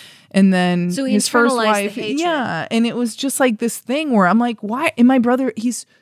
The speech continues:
Speaker 1: so sexist, and he thinks he isn't now, but the way he talks to my niece versus my nephews is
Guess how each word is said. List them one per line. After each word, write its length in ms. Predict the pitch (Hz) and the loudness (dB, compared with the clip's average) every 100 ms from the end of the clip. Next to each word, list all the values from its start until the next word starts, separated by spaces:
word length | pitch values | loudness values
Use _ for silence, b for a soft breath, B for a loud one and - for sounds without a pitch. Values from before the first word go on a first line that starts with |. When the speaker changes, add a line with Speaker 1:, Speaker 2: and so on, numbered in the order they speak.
| _ | _
Speaker 1:
so 760 | - - - - - 294 262 254 | -6 -4 -4 -6 -2 0 2 2
sexist, 680 | - 202 214 - 160 165 - | 0 0 -2 -4 -6 -6 0
and 100 | 202 | 2
he 80 | 214 | 2
thinks 380 | 214 262 269 - | 0 -4 -4 -4
he 160 | 196 | -2
isn't 240 | 175 180 - | -2 -4 -6
now, 280 | 160 185 | -2 2
but 140 | 247 220 | 2 2
the 80 | 185 | 0
way 180 | 175 170 | -2 -4
he 140 | 190 | -6
talks 320 | 190 170 170 | -2 -2 -2
to 80 | - | -6
my 180 | 160 156 | -6 -4
niece 320 | 165 160 175 | -6 -8 -8
versus 520 | 160 160 - 160 156 | -8 -8 -8 -8 -6
my 140 | 185 170 | -4 -4
nephews 500 | 156 147 208 214 196 | -4 -6 -6 -6 -2
is 420 | 190 170 160 160 | 2 4 2 -6